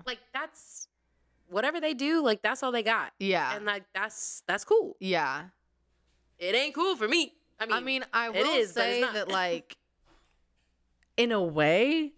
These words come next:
Speaker 2: especially if you have a, um, specific partner for these indulgences,
Speaker 1: Uh-huh.
Speaker 2: I will say that is some damn good training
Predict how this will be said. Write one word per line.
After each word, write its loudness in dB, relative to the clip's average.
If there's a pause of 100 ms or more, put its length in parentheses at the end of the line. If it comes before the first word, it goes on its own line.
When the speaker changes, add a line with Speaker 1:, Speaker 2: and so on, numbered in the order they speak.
(100)
Speaker 2:
especially 0
if -2
you 2
have 2
a, 4
um, -2
specific -4
partner -2
for -2
these 2
indulgences, 2
Speaker 1:
Uh-huh. -6
Speaker 2:
I -4
will 0
say 2 (520)
that 6
is -2
some -4 (180)
damn 0
good 0
training -2